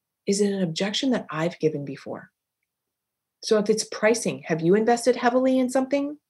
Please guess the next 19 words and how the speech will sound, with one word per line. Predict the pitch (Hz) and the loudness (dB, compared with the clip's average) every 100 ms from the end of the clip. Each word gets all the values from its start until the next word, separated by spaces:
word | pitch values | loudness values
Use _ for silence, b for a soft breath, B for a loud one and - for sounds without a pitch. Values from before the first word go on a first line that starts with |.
| _ b b b - | _ b b b -4
Do | 139 | -2
you | |
take | 180 247 240 | 2 4 4
a | |
hundred | 226 247 | 2 2
dollar | 247 247 | 4 4
sleeping | 247 262 262 262 247 240 - _ _ _ - | 2 0 0 0 2 0 -2 _ _ _ -6
medication | 214 240 247 262 254 254 | 0 0 2 2 2 2
or | 165 | 2
whatever, | 156 208 233 240 | 4 4 6 6
or, | - 165 156 156 B B B - | 6 6 4 2 B B B -2
um, | 165 147 - - | -2 -2 -6 -6
you | 180 | -2
know, | 175 - - _ - | -2 -4 -10 _ -6
natural | 170 185 196 240 | 0 0 2 0
something? | - 247 247 262 254 269 - B B | 2 2 4 4 4 -2 -8 B B
Have | - 151 | -2 2
you | 160 | 6
invested | 214 214 220 220 220 254 247 233 202 | 6 8 6 6 8 10 12 10 8